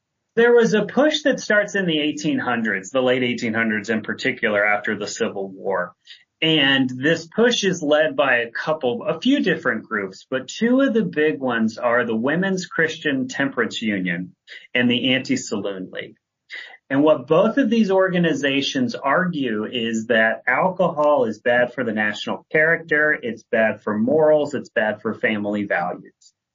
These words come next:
And so the Women's Christians Temperance Union went out there and they basically just lobbied against the sale and manufacture of alcohol. Sometimes they got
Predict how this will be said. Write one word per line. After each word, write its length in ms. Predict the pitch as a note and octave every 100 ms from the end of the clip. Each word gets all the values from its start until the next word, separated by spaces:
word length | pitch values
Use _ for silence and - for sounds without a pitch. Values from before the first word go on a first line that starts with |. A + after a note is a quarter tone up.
| _ _ -
And 160 | B2+
so 560 | A#2+ - C3 B2 B2+ B2+
the 100 | C3
Women's 720 | C#3 G3 G#3 F3+ E3+ - - _ _ _ _ -
Christians 460 | F#3 - D3 -
Temperance 480 | - F3+ F3 C3+ -
Union 400 | C#3 C3 B2+ B2
went 180 | C3 D#3+
out 220 | D3+ D3
there 400 | B2+ B2 A#2+ B2 B2
and 400 | A2+ A2+ A2 A2+
they 240 | A2+ A#2+
basically 720 | A2+ C3 D3 - D3+ - B2
just 260 | A#2+ B2 B2+
lobbied 540 | A2+ A2+ A#2+ C3 B2+
against 520 | B2 A2+ A2+ A2+ - A#2+
the 80 |
sale 400 | A2+ - A2+ A2+
and 120 | A2 G#2+
manufacture 640 | G2+ G2+ A2 G2 - G2+
of 80 | F#2
alcohol. 560 | C3 - G#2 - - _ _ _ _ _ -
Sometimes 840 | D#3 E3 D3 C#3+ C#3+ C#3 - - _ -
they 800 | B2+ A#2 C3+ C3 C3+ C#3 C#3 B2+
got 500 | C3+ B2+ C3 C3 B2+